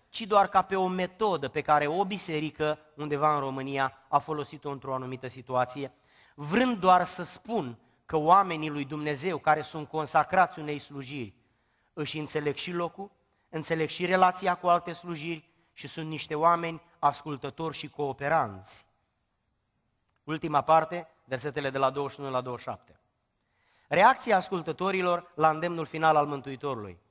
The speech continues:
Marea alegere care înseamnă respingere sau acceptare. În al doilea rând, dragii mei,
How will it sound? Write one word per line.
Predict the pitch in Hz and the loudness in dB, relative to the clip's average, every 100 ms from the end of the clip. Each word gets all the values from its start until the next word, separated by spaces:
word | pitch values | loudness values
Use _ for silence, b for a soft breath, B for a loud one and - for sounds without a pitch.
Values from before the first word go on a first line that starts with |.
| _ _ _ _ _ _ | _ _ _ _ _ _
Marea | - 147 180 185 180 180 - | 0 6 8 8 6 2 0
alegere | 131 135 156 156 170 185 196 _ _ | 0 2 0 -2 -4 -6 -8 _ _
care | - 151 147 | 0 2 2
înseamnă | 135 170 160 151 139 | -2 2 2 2 -4
respingere | 135 - 160 165 147 151 147 - _ | -4 -10 -10 -10 -6 -6 -6 -10 _
sau | _ - 131 | _ -2 0
acceptare. | 131 - 123 123 95 - _ _ _ _ _ _ _ _ _ _ _ _ _ _ _ _ _ _ | 0 -4 -10 -8 -8 -10 _ _ _ _ _ _ _ _ _ _ _ _ _ _ _ _ _ _
În | - | 2
al | 175 202 | 4 4
doilea | 320 330 226 | 2 6 6
rând, | 175 156 | 4 2
dragii | 147 139 139 | 2 2 0
mei, | 135 139 170 185 | -4 -4 -4 -10